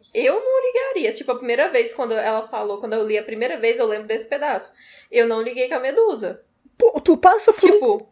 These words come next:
Speaker 2: por um monte de
Speaker 1: não,
Speaker 2: estátua de pedra, filha.
Speaker 1: não os no-, o, não o nome M, mas quando tava falando das estátuas, aí você lembra dela. Mas M, tipo, a pessoa tá lá totalmente doida pra querer comer.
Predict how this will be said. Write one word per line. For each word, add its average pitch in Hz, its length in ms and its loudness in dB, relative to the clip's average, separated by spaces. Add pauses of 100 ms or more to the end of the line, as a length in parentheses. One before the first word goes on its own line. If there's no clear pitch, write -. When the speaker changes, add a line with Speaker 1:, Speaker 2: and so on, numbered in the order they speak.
Speaker 2:
por 330 120 10
um 415 160 8
monte 440 240 10
de 427 60 2
Speaker 1:
não, 427 260 6
Speaker 2:
estátua 453 220 8
de - 100 2
pedra, 427 360 8
filha. 285 180 2
Speaker 1:
não 277 360 4
os 466 300 6
no-, 370 420 0
o, 254 40 -4
não 254 280 0
o 427 100 0
nome 294 400 -2
M, 240 600 -4
mas 202 220 -4
quando 254 220 -4
tava 277 340 0
falando 240 340 -4
das 254 260 0
estátuas, 320 640 -2
aí 214 120 -2
você 247 280 -8
lembra 233 380 -2
dela. 247 480 -2 (280)
Mas 220 380 0
M, 285 680 -2 (580)
tipo, 233 580 -4 (240)
a 214 100 -4
pessoa 233 320 0
tá 254 100 0
lá 226 180 0
totalmente 277 580 -6
doida 233 260 4
pra 233 120 -6
querer 240 220 -2
comer. 226 560 -8